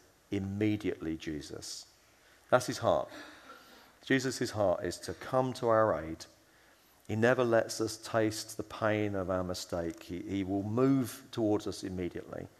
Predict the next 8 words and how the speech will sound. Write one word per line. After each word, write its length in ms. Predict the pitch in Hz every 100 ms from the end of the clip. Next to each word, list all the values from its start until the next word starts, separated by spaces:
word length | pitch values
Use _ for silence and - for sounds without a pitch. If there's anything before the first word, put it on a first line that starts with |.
| _ _ _ _ _ _
Doesn't 240 | 110 113 127
punish 360 | 113 95 -
us 200 | - -
in 80 | 73
that 180 | 71 -
way. 120 | 69 90 _ _ _ _ _ _ _ _ _ _ _ _ _ _
Jesus 280 | - 120 110
didn't 460 | - - 120 127